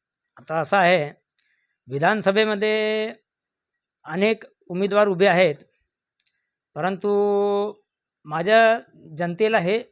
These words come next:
सांगणं आहे की विचारपूर्वक मतदान करावे. आता इकडे भरपूर लोकांचे असे विचार झालेले आहेत की आम्हाला तर दोन हजार रुपये किसान सन्मान निधी मिळतो, आम्हाला तर लाडली बहिणाचे पंधराशे रुपये मिळतात,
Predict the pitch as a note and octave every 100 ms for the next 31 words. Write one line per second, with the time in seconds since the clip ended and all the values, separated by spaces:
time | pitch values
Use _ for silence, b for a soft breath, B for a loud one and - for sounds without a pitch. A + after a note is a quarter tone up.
0 | _ - - E3+ A3 G#3+ G3 D#3 - _
1 | _ _ _ _ - A3 F#3 E3 G3+ A3+
2 | G#3+ G3+ G#3 A3+ A3+ _ C#3+ E3+ F3 G#3
3 | A3 F#3 F#3+ F#3+ F3 - _ _ _ _
4 | _ _ E3+ F3+ A#3 - _ _ E3+ A#3
5 | A#3+ A#3+ E3 E3+ F3 C4+ B3 B3 A#3+ B3
6 | G3+ G#3 F#3 B3 G#3+ A3 A#3 G3+ E3+ -
7 | _ _ _ _ - A3+ G3 A3+ A#3 A3+
8 | A#3 G#3+ G3 G#3+ G3+ G#3+ G#3+ G#3+ G#3+ G#3+
9 | A#3 _ G3 G3+ G#3+ F#3 G3 G3+ G3+ F#3
10 | G3 F#3+ F3 F#3 G3 _ _ _ _ _
11 | _ _ E3 G#3 A3+ A3 G#3+ A3 G3 F#3+
12 | G3+ G#3+ G#3 G3 G#3 F#3+ G#3 D#3+ G3 G3+
13 | F#3+ F3+ G3